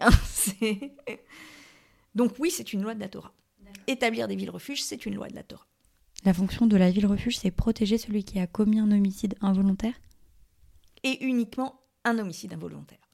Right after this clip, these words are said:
Speaker 1: C'est, ça ne s'applique pas à l'assassin,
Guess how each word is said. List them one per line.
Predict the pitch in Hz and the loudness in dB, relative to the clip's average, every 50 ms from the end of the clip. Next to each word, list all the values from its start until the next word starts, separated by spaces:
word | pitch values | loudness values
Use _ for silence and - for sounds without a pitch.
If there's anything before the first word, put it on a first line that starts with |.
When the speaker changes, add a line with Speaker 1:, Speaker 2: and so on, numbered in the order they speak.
| _ _ _ | _ _ _
Speaker 1:
C'est, | - - - - 226 226 226 185 - 196 | -10 -8 -6 -4 -4 -4 -4 -4 -6 -6
ça | - 233 214 | -6 -4 -4
ne | 214 | -4
s'applique | - 262 240 233 - 262 294 - - - - _ _ _ _ _ _ _ | -4 -6 -6 -6 -8 -10 -12 -12 -16 -20 -20 _ _ _ _ _ _ _
pas | - 254 262 294 330 370 - - _ _ _ _ _ - | 0 2 2 2 0 -4 -8 -12 _ _ _ _ _ -4
à | 202 | -2
l'assassin, | 208 226 214 - 254 226 - - - 156 147 | 0 0 0 0 -2 -4 -4 -4 -6 -8 -8